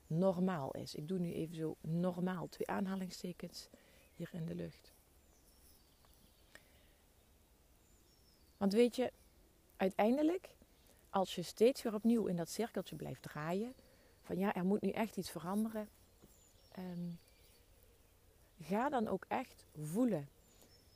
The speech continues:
Stop met, eh, nadenken wat er allemaal zou kunnen gebeuren en ga eens even echt voelen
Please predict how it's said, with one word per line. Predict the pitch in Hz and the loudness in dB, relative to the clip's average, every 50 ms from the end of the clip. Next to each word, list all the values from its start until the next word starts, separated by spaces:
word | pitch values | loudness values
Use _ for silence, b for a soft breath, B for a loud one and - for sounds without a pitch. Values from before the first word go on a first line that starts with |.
| - - - - - - | -20 -20 -20 -20 -20 -16
Stop | - - - - 247 269 294 - - | -12 -12 0 4 4 4 4 2 -2
met, | - - 190 165 - - - - - - - - - - - | -6 -4 -4 -4 -6 -10 -16 -18 -20 -20 -20 -20 -20 -20 -18
eh, | - - 175 170 165 160 160 160 156 160 | -14 -10 -10 -8 -8 -8 -8 -8 -8 -4
nadenken | 160 180 202 214 214 202 196 185 - 185 170 | -2 0 2 2 2 2 2 2 2 0 0
wat | 190 208 - | 0 -2 -2
er | 214 | -4
allemaal | - 220 220 202 185 175 | -2 0 2 2 0 0
zou | 175 175 165 | -2 -4 -4
kunnen | - 185 175 170 160 | -4 -4 -6 -6 -6
gebeuren | - 156 - 190 196 220 233 226 - | -8 -6 -4 -4 -4 -2 -4 -6 -4
en | - 190 190 | -4 -4 -2
ga | - 226 | -2 -2
eens | 240 214 - | -2 -2 0
even | - 214 - - - | -2 -2 -2 -4 -8
echt | - 190 175 - - | -8 -8 -8 -12 -16
voelen | - - - 233 262 294 | -12 -8 -4 -4 -4 -4